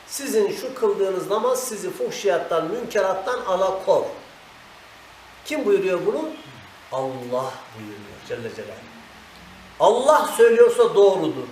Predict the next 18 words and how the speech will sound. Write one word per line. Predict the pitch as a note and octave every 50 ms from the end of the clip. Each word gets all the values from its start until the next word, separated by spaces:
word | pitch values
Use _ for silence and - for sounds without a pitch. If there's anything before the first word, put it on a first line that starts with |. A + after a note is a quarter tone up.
| - - - - - - - - - -
"Ya | C#3 D3+
ama | D3+ D#3 F#3
hocam | F3 F3+ F3+ G3+ G#3 G3+ E3+
bizim | D#3+ F3 G3 F#3
namazlar | F3+ F3 F3 E3+ E3 D#3+ F3 F3 F3
bizi | E3+ D#3+ -
kötülükten | - - F3+ E3 F3 E3 D#3 D#3 D#3 D3
alakoymuyor. | C#3+ C#3+ D3 D#3+ - - - A#3+ - - E3 D#3+ E3 F3 E3 - - - - - - - - - - - - - - - - - - - - - - - -
Namaz | C#3 D#3+ F#3+ G#3 G3 - -
kılıyoruz, | - C#3 E3 A3 G#3 -
yalan | G3 G3+ A3+ C4+ C4+ C#4
söylüyoruz. | - - C#4+ - G#3+ - B2+ C#3+
Namaz | F#3 G#3 G#3 B3 F3+ - -
kılıyoruz, | E3 D#3 G3+ - -
haram | D#3+ F3+ G#3+ C4+ D4 D4 C#4+
yiyoruz. | C#4+ C4+ A3+ F#3+ E3+ D3+ -
Namaz | - F3 F#3+ B3 C4 - - -
kılıyoruz, | A3 G3 F#3 F3+ F#3+ - -